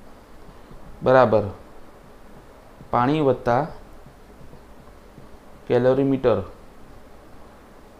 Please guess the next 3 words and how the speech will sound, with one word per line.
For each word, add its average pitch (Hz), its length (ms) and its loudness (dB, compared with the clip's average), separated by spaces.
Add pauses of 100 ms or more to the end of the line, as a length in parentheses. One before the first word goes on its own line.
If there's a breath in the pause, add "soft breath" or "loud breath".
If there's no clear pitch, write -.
(600)
દ્વારા 123 500 2 (2000)
મેળવાતી 131 720 2 (500)
ઉષ્મા. 165 400 -4